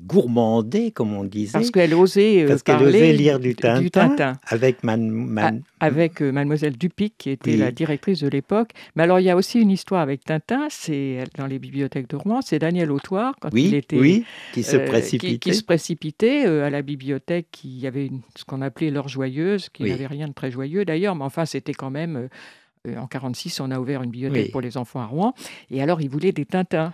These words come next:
Speaker 1: Oui.
Speaker 2: Et malheureusement, les Tintins, ils étaient sortis.
Speaker 1: Voilà, toujours.
Speaker 2: Donc,
Speaker 1: Oui.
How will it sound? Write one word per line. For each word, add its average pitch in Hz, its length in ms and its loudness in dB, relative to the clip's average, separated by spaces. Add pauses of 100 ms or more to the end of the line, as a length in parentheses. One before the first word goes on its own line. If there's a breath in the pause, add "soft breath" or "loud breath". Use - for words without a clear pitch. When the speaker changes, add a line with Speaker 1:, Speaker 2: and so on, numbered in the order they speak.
(140)
Speaker 1:
Oui. 92 100 -2 (100)
Speaker 2:
Et - 40 -16
malheureusement, 135 480 -6
les 196 120 -4
Tintins, 151 360 -10 (100)
ils 131 140 -10
étaient 143 200 -4
sortis. - 500 -8 (100)
Speaker 1:
Voilà, 90 340 -6
toujours. - 520 -8 (260 loud breath)
Speaker 2:
Donc, 196 240 6
Speaker 1:
Oui. 220 60 -6